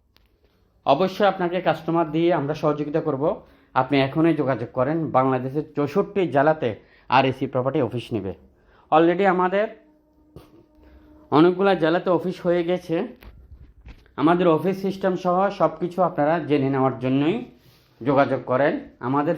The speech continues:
Facebook পেজের উপরে তিনটি নাম্বারে। আর যারা জমি আমাদের থেকে, বিভিন্ন অফিস থেকে, বিভিন্ন ম্যানেজমেন্ট থেকে জমি কিনতেছেন,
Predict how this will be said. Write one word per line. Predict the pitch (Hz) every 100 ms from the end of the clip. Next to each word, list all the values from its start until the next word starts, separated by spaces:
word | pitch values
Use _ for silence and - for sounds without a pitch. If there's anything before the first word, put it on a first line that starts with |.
| -
Facebook | 143 143 160 160
পেজের | 147 139
উপরে | 139 131 120
তিনটি | - 127 127
নাম্বারে। | 123 101 92 87 - - - - - - - -
আর | - 151 156
যারা | 175 190
জমি | 170 170 170 180
আমাদের | 180 151 170 175
থেকে, | - 180 202
বিভিন্ন | 165 147 175 190
অফিস | 175 139 175 180
থেকে, | 175 185
বিভিন্ন | 170 147 156 175
ম্যানেজমেন্ট | 175 143 160 160 160 160
থেকে | 165 165
জমি | 151 143 135
কিনতেছেন, | 131 127 131 120 131